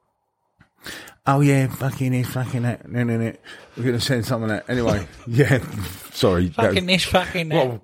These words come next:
Speaker 1: good story. And, um, anyway, cut a long story short, this mechanic's come out who they've, like, outsourced it to. "Oh, we're busy this time 'cause of the holidays and
Speaker 2: What?
Speaker 1: scaredness and this,
Speaker 2: So
Speaker 1: that
Speaker 2: you're
Speaker 1: and
Speaker 2: not
Speaker 1: the
Speaker 2: even
Speaker 1: other."
Speaker 2: getting the A A?
Speaker 1: No, I've, I've got some, like,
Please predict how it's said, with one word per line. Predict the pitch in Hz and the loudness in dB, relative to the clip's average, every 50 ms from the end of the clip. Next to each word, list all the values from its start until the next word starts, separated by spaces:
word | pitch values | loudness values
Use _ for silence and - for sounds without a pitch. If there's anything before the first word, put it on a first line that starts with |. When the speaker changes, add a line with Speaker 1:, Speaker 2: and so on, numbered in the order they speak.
| _ _ | _ _
Speaker 1:
good | 156 151 120 | 0 0 0
story. | - - - 147 131 127 120 113 107 - - - - - - - | 0 -2 0 0 0 2 0 -2 -4 -6 -8 -16 -18 -20 -6 0
And, | 156 165 175 | 4 4 6
um, | 175 180 180 175 170 - - _ - | 6 6 4 2 0 -6 -12 _ 0
anyway, | 208 226 196 147 131 117 107 104 123 - - - - _ _ - | 2 4 4 4 4 2 0 -4 -8 -16 -20 -20 -20 _ _ -2
cut | 196 - 120 | -2 0 2
a | 139 | 2
long | 143 143 | 0 0
story | - - 160 151 143 131 | 0 -2 -2 0 0 0
short, | - 156 127 - - - - - _ _ _ - | 0 -2 -4 -4 -8 -14 -20 -20 _ _ _ -2
this | 156 143 - - - _ | -2 0 0 -2 -6 _
mechanic's | - 143 143 139 - - 185 196 185 139 104 - | -2 -2 -2 -2 0 2 2 4 2 2 -2 -6
come | - - 139 127 | -4 -4 -2 0
out | 127 120 120 107 | 2 2 2 0
who | 113 123 127 | 0 2 2
they've, | 131 127 113 | 2 2 2
like, | 131 135 127 127 127 - - - _ _ _ _ | 2 4 4 4 4 2 0 -4 _ _ _ _
outsourced | - 143 135 131 - - - 165 160 147 - - 139 | 2 2 2 2 2 -2 -2 0 0 -2 -2 -4 -6
it | 117 - 107 | -6 -6 -6
to. | - 120 104 98 82 - _ _ - - _ _ _ - - | -4 -4 -4 -4 -6 -8 _ _ -20 -20 _ _ _ -6 -2
"Oh, | 160 180 175 | 0 0 2
we're | 160 180 175 151 | 2 2 2 4
busy | - 185 185 170 - 175 170 147 | 4 2 2 4 2 2 2 4
this | 156 151 143 - - | 2 2 2 0 -2
time | 170 143 143 143 | -2 -2 -2 -4
'cause | - - 170 143 160 | -6 -6 -6 -4 -4
of | 160 | -2
the | 156 160 160 | 0 0 0
holidays | 156 151 165 160 156 143 143 139 131 - 143 | 2 0 0 -2 -2 -2 -2 -2 -2 -4 -4
and | 139 | -2
Speaker 2:
What? | 254 285 320 349 349 349 - 349 349 349 - 147 | 0 2 4 6 6 6 6 6 6 4 2 2
Speaker 1:
scaredness | 151 143 - 156 | -2 -2 -2 -2
and | 151 156 | -2 0
this, | 151 147 147 | 0 0 0
Speaker 2:
So | - 147 | 0 -2
Speaker 1:
that | 120 | 0
Speaker 2:
you're | |
Speaker 1:
and | 117 269 | 2 2
Speaker 2:
not | - | 2
Speaker 1:
the | - 214 214 | 2 2 0
Speaker 2:
even | 220 | -2
Speaker 1:
other." | 202 | -2
Speaker 2:
getting | 220 190 196 | -4 -4 -4
the | 196 196 | -2 -2
A | 190 185 185 196 214 196 151 117 104 | 0 0 0 0 0 -2 -4 -4 -2
A? | |
Speaker 1:
No, | 170 196 185 170 147 160 | 2 4 4 6 4 4
I've, | 170 151 170 - | 2 0 0 -2
I've | 165 151 | -2 -2
got | 190 180 139 | 0 -2 -2
some, | - 170 151 151 147 | 0 0 0 2 2
like, | 143 135 135 - | 2 0 0 -2